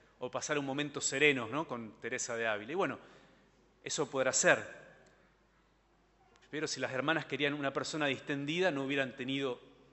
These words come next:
a Teresa de Ávila. ¿Mm? En tercer lugar,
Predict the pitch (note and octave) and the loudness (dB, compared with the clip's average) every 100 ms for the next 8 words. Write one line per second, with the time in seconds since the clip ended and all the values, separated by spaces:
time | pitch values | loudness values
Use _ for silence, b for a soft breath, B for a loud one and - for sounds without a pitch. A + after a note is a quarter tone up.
0 | - - - A#2 A#2 A2+ A#2+ G#2+ G2 F#2+ | -16 -12 -4 -2 -2 2 2 2 -2 -12
1 | - - A#2+ - _ - - _ _ _ | -18 -20 -20 -20 _ -20 -20 _ _ _
2 | _ _ B B B B B B B B | _ _ B B B B B B B B
3 | B B B _ _ _ D#3 D#3 F3 A#3+ | B B B _ _ _ -8 -4 -2 0
4 | A3+ G3 A3+ A#3 - - | 0 4 4 4 -2 -14